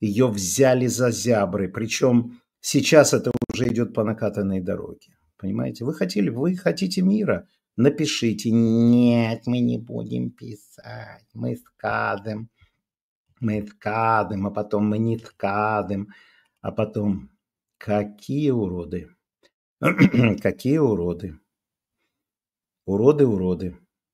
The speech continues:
К Н Д Р передала России девять миллионов снарядов и боеприпасов и сто баллистических ракет. Международный, а, э, международный отчёт. А,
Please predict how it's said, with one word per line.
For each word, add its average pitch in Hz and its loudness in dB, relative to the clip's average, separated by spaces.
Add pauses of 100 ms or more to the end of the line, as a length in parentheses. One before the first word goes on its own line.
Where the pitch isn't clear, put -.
(520)
К - 4
Н 175 10
Д 190 10
Р 143 10
передала 120 6
России 143 2
девять 120 0
миллионов 107 0
снарядов 135 2
и 107 0
боеприпасов 107 0 (140)
и 110 -4
сто - 2
баллистических 110 -4
ракет. 87 -6
Международный, 104 -6 (600)
а, 101 4 (1120)
э, 101 2
международный 104 2
отчёт. - -14 (1000)
А, 101 2